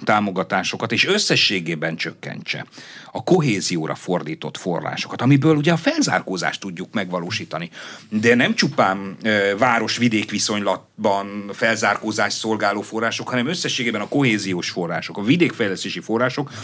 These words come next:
azt a célt szolgálják, hogy a Európai Unióhoz újonnan vagy később csatlakozó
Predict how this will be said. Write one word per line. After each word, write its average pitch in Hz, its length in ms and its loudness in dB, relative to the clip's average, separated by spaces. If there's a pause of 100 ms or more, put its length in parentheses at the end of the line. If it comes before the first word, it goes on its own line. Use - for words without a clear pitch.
(160)
azt 196 280 2
a 117 40 2
célt 85 260 -2
szolgálják, 160 560 2
hogy 139 140 2
a 117 160 2 (300)
Európai 170 520 6
Unióhoz 98 880 4 (260)
újonnan 131 560 8
vagy 92 140 2
később 143 420 4
csatlakozó 87 680 0